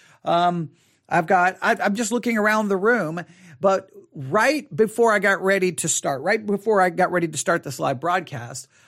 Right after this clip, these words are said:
I looked over, and at the very beginning of the room is the following poster. It's there on the wall, and it says this: "It does not matter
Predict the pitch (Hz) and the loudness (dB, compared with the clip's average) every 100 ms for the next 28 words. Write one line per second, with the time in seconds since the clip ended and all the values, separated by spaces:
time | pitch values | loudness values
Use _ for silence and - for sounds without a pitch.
0 | - 190 - - 190 120 123 185 - _ | -2 2 2 2 2 2 -4 -12 -14 _
1 | _ _ _ _ _ _ 180 185 196 139 | _ _ _ _ _ _ -10 -6 -6 -4
2 | 175 233 285 285 233 165 214 196 190 180 | 0 0 0 0 -2 0 0 2 0 2
3 | 190 185 135 135 156 _ _ _ _ - | 2 2 0 -6 -10 _ _ _ _ 0
4 | 208 196 208 196 - 220 233 233 226 - | 2 2 -2 -4 0 4 4 4 2 2
5 | 170 - 180 175 - 180 196 196 208 135 | 0 0 -2 -4 -2 0 2 2 0 0
6 | 135 151 165 - 165 156 170 127 - 190 | 2 0 0 -6 -6 -4 -2 -2 -4 -6
7 | 135 127 220 285 226 254 254 240 190 202 | -4 2 4 2 2 2 2 2 2 2
8 | 226 226 120 - | 2 2 -2 -8